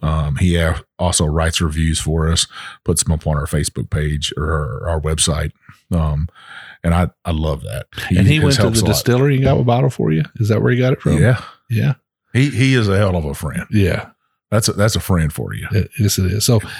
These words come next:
Speaker 2: the nine-year Bottle and Bond. So that's, so let's talk a minute about the, the, um, the Old Fitz Bottle and Bond. It's a twice a year release,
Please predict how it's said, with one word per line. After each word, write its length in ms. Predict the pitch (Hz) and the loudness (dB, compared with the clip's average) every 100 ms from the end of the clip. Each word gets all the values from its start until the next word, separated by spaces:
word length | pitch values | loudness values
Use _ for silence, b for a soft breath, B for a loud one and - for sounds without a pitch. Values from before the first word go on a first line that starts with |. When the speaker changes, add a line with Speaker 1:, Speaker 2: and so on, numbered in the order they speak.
| B _ | B _
Speaker 2:
the 80 | 117 | 0
nine-year 680 | 113 117 127 160 156 139 131 | 4 4 2 2 2 2 2
Bottle 360 | 110 107 113 | 2 2 2
and 120 | 117 104 | 2 4
Bond. 400 | 92 90 87 - | 2 2 2 2
So 160 | 110 | 2
that's, 260 | 104 147 - B B | 2 0 -4 B B
so 200 | - 143 | 0 2
let's 240 | 127 156 | 2 0
talk 300 | - 160 151 | 0 0 2
a 100 | 135 | 2
minute 280 | 120 120 110 | 2 4 2
about 400 | 104 104 104 110 | 2 2 2 0
the, 420 | 107 95 - 104 - | 2 2 2 -4 -10
the, 440 | 143 117 104 101 - | -4 2 2 2 0
um, 520 | 113 104 92 92 110 - _ _ _ _ _ _ - | 2 2 2 0 -4 -10 _ _ _ _ _ _ -2
the 100 | 120 | 2
Old 260 | 113 120 | 4 2
Fitz 300 | 104 113 98 | 0 0 0
Bottle 320 | - 98 95 | 2 2 4
and 140 | 95 98 | 4 4
Bond. 440 | 92 90 85 87 - _ _ _ _ b b b _ | 4 2 0 -2 -8 _ _ _ _ b b b _
It's 480 | 123 120 - - - - - | -4 -2 0 -2 -2 -8 -4
a 40 | |
twice 380 | - 110 107 - | 0 2 2 2
a 60 | 113 | 2
year 160 | 110 | 2
release, 580 | 123 123 90 120 - - | 2 2 2 0 -2 -6